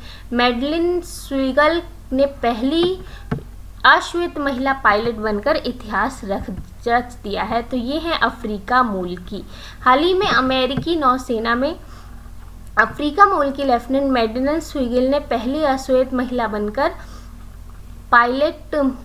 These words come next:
महिला जो है पायलट बनी है, उन्होंने इतिहास रच दिया है। और लेफ्टिनेंट मेडेलिन स्वीगिल को इस महीने के आखिरी तक फ्लाइट अधिकारी का बैच मिलेगा, जिसे Wing of Gold के नाम से जाना जाता है।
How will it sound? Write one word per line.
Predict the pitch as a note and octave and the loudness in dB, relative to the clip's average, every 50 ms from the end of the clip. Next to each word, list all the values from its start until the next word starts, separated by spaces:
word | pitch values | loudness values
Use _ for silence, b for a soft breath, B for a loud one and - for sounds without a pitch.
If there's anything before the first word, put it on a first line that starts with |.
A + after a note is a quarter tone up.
| - - A#3+ | -8 -4 0
महिला | A#3 A#3+ B3 A#3+ B3 C4+ C#4+ D4 D4+ D#4 D#4 | 2 2 2 2 0 2 6 6 8 8 6
जो | C4 D#4 D4+ | 4 0 0
है | D4 E4 F4 | 0 0 0
पायलट | - - A3+ G#3+ A3 A#3+ C4+ D4+ D4 D4+ | 2 4 4 4 4 4 0 -2 -2 -2
बनी | B3 A#3+ A3 A3 A3 A#3 | -2 -2 -2 -2 -2 -2
है, | C4 D#4 | 0 0
उन्होंने | F4+ F#4 D#4+ C#4 C4+ C4+ C#4 | 0 2 2 2 2 2 2
इतिहास | C4 - - B3 A3+ F#3+ G3+ A3+ - | 0 0 -2 0 2 2 2 2 2
रच | C4 B3 A#3+ A3 G#3 | 0 0 0 -2 -2
दिया | G#3+ A#3 A3+ A3+ | -2 -2 -2 -2
है। | A3+ C4+ C#4+ F4 G4+ B B B B B B B | -2 -2 -2 -4 -4 B B B B B B B
और | C4 C4+ | 4 6
लेफ्टिनेंट | C#4 C#4+ D4 - - F4 G4+ G#4 G4+ F#4+ | 6 4 2 2 2 2 2 2 2 4
मेडेलिन | E4+ C#4+ C4 B3 C4+ D4 D4+ D#4+ | 2 2 2 2 0 0 -2 -2
स्वीगिल | D4+ - - C#4 C4 A#3+ A#3+ C#4 C#4 C4+ | -4 -4 -2 0 0 0 0 -2 -2 0
को | D4+ D#4 | 0 -2
इस | D#4+ D4+ - C4+ | -2 -2 -4 -2
महीने | B3+ B3+ A#3 C4 B3 B3+ C4 C4 | -2 -2 0 0 0 0 0 0
के | C#4 C#4+ | 2 0
आखिरी | A#3+ A3+ A#3 - A#3 A#3 | 0 0 0 -2 -2 0
तक | A#3 C#4+ D#4 D4+ - B B B B B B B B - - - | 0 -2 -2 -4 -6 B B B B B B B B -8 0 4
फ्लाइट | C#4 C4+ C4 D4 F#4 F4+ - E4+ | 8 8 8 8 6 4 2 2
अधिकारी | C#4+ A#3+ C4+ C4 - C4 A#3+ A#3 A#3+ A#3+ | 2 2 0 2 4 6 6 6 4 4
का | A#3+ C#4 C4+ | 2 2 2
बैच | A3+ A3+ G3 G3+ - - B3 | 4 4 2 2 2 0 -2
मिलेगा, | A#3+ A#3+ B3 B3 A#3 A#3 C4 D4+ F4 | 0 0 2 2 2 4 6 4 4
जिसे | D#4+ E4 C#4+ - D#4+ C#4+ | 4 0 0 2 0 0
Wing | A#3+ B3 C4 C4 C4 | 2 2 2 4 4
of | C4+ C4+ C4+ C#4 - - - G#3+ G3 A3 | 6 6 6 4 2 -4 -8 -6 0 4
Gold | A3+ A3+ A3+ A3 A#3 A3+ | 6 6 6 4 2 0
के | A#3+ A#3 A3+ | 0 0 0
नाम | G#3+ G3 F#3 G3 G#3+ | 2 2 2 2 0
से | - - D4 D4+ | -2 -2 -2 -2
जाना | - B3 G#3+ - F#3+ F#3 G3+ A#3+ | 2 2 2 4 4 4 4 4
जाता | A#3+ - F#3 E3 - - - G#3+ | 4 2 2 0 2 2 2 2
है। | A#3 B3+ A3+ A#3 F3+ - - | 2 2 0 -2 -4 -4 -4